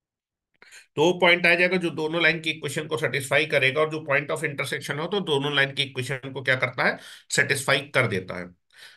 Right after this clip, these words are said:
राइडर और वेकेंट, अपने नाम से आया करो यार तुम लोग जो है।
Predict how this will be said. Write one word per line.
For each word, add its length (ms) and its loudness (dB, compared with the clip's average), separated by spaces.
राइडर 480 6
और 180 4
वेकेंट, 480 0
अपने 300 0
नाम 260 2
से 120 0
आया 240 4
करो 160 0
यार 260 4
तुम 140 -6
लोग 180 -6
जो 140 -6
है। 100 -4